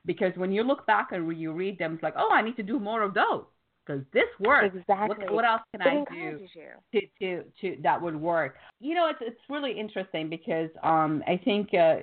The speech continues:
Speaker 1: you know, again, I'm, uh, paying attention to the things that you were saying. You were saying as a kid, you know, you, you get involved in what you're doing and you just keep on doing.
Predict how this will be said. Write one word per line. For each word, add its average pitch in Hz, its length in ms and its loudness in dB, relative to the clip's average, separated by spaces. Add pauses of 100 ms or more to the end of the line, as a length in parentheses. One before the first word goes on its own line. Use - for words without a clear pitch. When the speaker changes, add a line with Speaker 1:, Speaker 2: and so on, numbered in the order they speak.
(260)
Speaker 1:
you 139 260 -4
know, 160 200 4
again, 165 280 2
I'm, 151 280 0
uh, 58 680 -10
paying 185 200 2
attention 175 380 0
to 160 100 -2
the 151 100 2
things 165 220 0
that - 140 0
you 151 100 0
were 147 160 0
saying. 202 260 4
You 147 100 0
were 143 140 -2
saying 156 160 0
as 151 140 2
a 143 40 -4
kid, 196 380 2
you 156 100 -2
know, 151 120 -2
you, 147 180 -2
you 143 240 -2
get 160 140 0
involved 165 480 4
in 139 140 -4
what 139 120 -6
you're 147 100 -8
doing 180 400 0
and 139 80 -2
you 139 80 -4
just 143 180 -6
keep - 140 -4
on 135 160 2
doing. 170 380 2